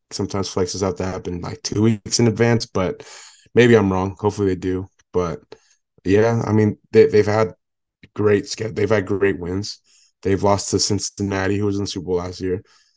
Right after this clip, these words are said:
They've lost to Minnesota, who's eight and two, nine and two right now. Um, they lost against the Jets, but that was without Tua, and division rival is tough. So these guys are no joke. Um, they're good ball teams. Um,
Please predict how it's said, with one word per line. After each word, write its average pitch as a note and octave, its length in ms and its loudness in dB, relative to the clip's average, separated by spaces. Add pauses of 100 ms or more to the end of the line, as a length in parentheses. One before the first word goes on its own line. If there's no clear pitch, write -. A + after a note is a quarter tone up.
(140)
They've G#2 160 4
lost G#2 240 2
to G#2 60 -4
Minnesota, G2+ 600 -2
who's G2 420 -4 (380)
eight G2 160 -4
and F#2+ 140 -4
two, G2 180 -2
nine F#2+ 200 -2
and F2+ 80 -6
two G2 180 -2
right F#2+ 140 -4
now. F#2 380 -10 (520)
Um, F#2 520 -4 (140)
they A2 140 4
lost A#2 380 2
against G#2 280 0
the G#2 60 -6
Jets, G2 320 0
but - 380 -4 (340)
that G#2+ 100 -2
was G#2+ 160 2
without G2 280 0
Tua, G#2 300 4
and F#2 260 -4
division G2 340 0
rival G2+ 200 -4
is F#2 80 -8
tough. - 640 -8
So - 380 -10 (500)
these A2 80 -8
guys C#3+ 160 6
are C3 40 6
no B2+ 120 4
joke. A2 420 -2 (200)
Um, F2+ 300 -8 (380)
they're G2 180 0
good F#2+ 260 2
ball F#2 260 -2 (200)
teams. A2 440 0 (800)
Um, F2+ 500 -6